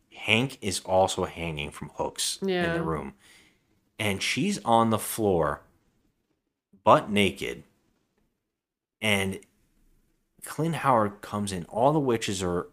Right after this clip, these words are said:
Speaker 1: all around her. They're, we know, we know they're witches and everything. They're all around, and they put on a mask over Clint Howard's face, and it has a long nose like a penis.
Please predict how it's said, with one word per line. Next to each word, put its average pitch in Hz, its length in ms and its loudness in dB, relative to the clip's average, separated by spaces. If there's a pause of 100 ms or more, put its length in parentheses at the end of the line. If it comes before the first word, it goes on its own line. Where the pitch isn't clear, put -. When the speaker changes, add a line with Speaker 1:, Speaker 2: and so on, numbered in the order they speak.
(120)
Speaker 1:
all 87 280 -2
around 76 260 0
her. 73 180 -6
They're, 87 160 -6
we 98 160 -2
know, 95 140 4
we 87 60 2
know 80 160 0
they're 71 80 -6
witches 69 440 -8
and 76 100 -12
everything. 123 320 -14 (840)
They're 110 260 2
all 214 160 4
around, 104 340 4 (260)
and 98 160 -6
they 160 120 -2
put 196 340 -4
on 95 340 0 (640)
a 101 120 -4 (280)
mask 92 640 0
over 98 220 -4
Clint 113 280 -6
Howard's 104 260 -2
face, - 520 -4
and 92 100 -8
it 95 100 -6
has 92 240 -6
a 80 140 -6
long 95 840 2
nose 85 360 -4
like 76 120 -4
a 73 80 -6
penis. - 680 -8